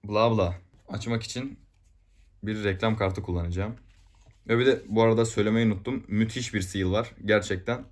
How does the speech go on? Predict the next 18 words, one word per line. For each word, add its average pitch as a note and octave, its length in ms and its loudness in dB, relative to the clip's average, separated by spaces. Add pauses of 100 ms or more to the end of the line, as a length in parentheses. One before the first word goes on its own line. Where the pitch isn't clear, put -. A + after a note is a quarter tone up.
(280)
Seal'a A2 340 2
da F#2+ 140 4
bayıldım. F#2+ 380 2
Seal'ın G2+ 300 -2
kalitesine F#2+ 500 -2
de F2+ 100 0
bayıldım. F2+ 420 -2 (400)
Hiç - 220 -8
yırtmak A#2 280 0
istemiyordum. A2+ 680 0 (880)
Yırtmadan A#2+ 560 -2
açabilir B2 460 -4
miyim? A#2 340 0 (100)
Şimdi G2+ 140 -4
bazen A2 480 0 (300)
Theory G#2 160 -4
eleven A2 440 -2
desteleri G#2 480 -4